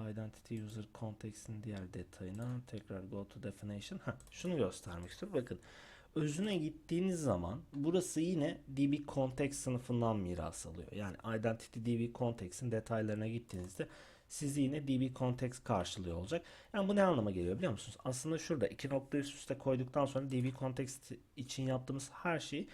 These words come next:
Identity D B Context'e de miras alabiliriz. Çünkü altında D B Context sınıfı mevcut. Şimdi geldim ben buraya.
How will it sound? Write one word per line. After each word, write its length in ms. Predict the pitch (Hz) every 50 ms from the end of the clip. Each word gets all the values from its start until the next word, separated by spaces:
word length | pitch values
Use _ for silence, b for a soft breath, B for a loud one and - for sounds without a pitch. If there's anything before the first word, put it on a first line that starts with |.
| B B B B B B - 175 156
Identity 380 | 127 110 90 90 - - - 117
D 180 | 101 120 123 117
B 100 | 120 120
Context'e 500 | - 127 120 113 - 107 98 - - 104
de 60 | 110
miras 380 | 117 120 117 117 113 113 -
alabiliriz. 380 | 110 107 110 131 147 202 202 -
Çünkü 240 | - - 127 123 - -
altında 520 | - - - 113 107 - - 147 156 147 139
D 160 | 120 107 101
B 120 | 104 98
Context 580 | - - 127 110 98 - - 151 160 - - - - - -
sınıfı 440 | - - - 127 92 85 - - 160
mevcut. 340 | 135 110 85 78 - - - - - - B B B B B B B B B B B B B B B B
Şimdi 340 | - - 233 175 101 - - - - _ _ _ - _ _ _ - - - - - - - - - - 127 123
geldim 400 | 147 160 165 185 170 190 180 165
ben 240 | 135 110 98 92
buraya. 280 | 92 90 101 120 151 -